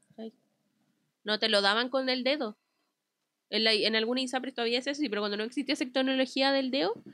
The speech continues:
de la huella, uno tenía que ir a fonasa, y así que en mi colegio jugábamos a fonasa. Y hacíamos bonos. Mira la hueá estúpida. <laughs>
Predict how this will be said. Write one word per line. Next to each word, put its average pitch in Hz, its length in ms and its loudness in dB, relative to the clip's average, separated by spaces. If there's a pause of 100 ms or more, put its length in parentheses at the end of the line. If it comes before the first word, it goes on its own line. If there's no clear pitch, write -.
(260)
de 240 80 0
la 254 100 4
huella, 294 260 0
uno 294 100 0
tenía 240 180 0
que 233 60 -8
ir 240 60 -2
a 247 40 0
fonasa, 262 360 -6
y - 40 -6
así - 120 -18
que 254 40 -8
en 254 60 -4
mi 247 60 -6
colegio 233 260 -6
jugábamos 233 340 0
a - 20 -16
fonasa. - 360 -6 (100)
Y 196 60 -6
hacíamos 190 320 -2
bonos. 190 280 0
Mira 226 220 4
la 202 100 0
hueá 190 140 4
estúpida. 190 480 -2 (500)
<laughs> - 300 -12